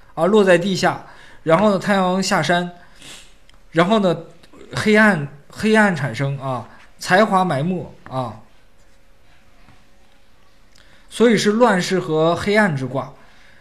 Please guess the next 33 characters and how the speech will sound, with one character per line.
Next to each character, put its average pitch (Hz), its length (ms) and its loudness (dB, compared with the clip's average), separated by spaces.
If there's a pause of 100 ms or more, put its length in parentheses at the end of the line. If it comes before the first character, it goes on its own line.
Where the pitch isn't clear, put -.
(140)
进 240 220 -2
卦 202 160 4
呢 170 140 0
是 190 160 -4
光 214 260 0
明 156 380 -4
和 151 240 -2
志 214 200 -4
士 156 200 -8
之 123 120 -12
卦 123 240 -10 (140)
啊。 120 300 -14 (580)
得 202 220 4
进 247 340 0
卦， 180 400 0
才 185 300 -2
华 190 180 2
有 160 160 -2
机 139 180 -4
会 165 240 -2
崭 131 280 -8
露 165 120 -2
头 143 220 -4
角， 151 240 -8 (400)
工 220 220 -2
作 220 180 2
上 160 140 -4
呢 135 100 -4
将 165 260 -4
受 180 200 -4
到 135 120 -2
重 160 200 -6
用。 165 200 -6